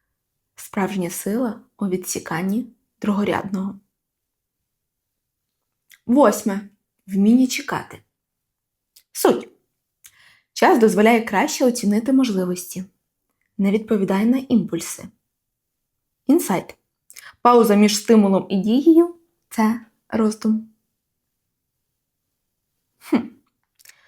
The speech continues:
Дев'ять. А, встановлення кордонів. Якщо не встановиш меж, інші їх порушать. Інсайт. Ні, це не відмова, а захист твого "так".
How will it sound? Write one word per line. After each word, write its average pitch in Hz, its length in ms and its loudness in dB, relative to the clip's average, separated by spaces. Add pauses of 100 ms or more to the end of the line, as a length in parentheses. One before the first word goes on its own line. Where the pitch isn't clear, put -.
(280)
Дев'ять. 254 480 4 (260)
А, 208 460 -2 (240)
встановлення 285 580 2
кордонів. 254 640 0 (580)
Якщо 220 580 2
не 196 180 -2
встановиш 196 600 0
меж, 254 440 -2 (220)
інші 208 540 -6 (160)
їх 196 280 -6 (320)
порушать. - 500 -10 (880)
Інсайт. 208 520 -4 (520)
Ні, 302 460 2 (180)
це 285 120 -2
не 285 120 6
відмова, 294 580 2 (360)
а 294 160 0
захист 226 560 -6 (340)
твого 190 500 -4 (240)
"так". - 440 -12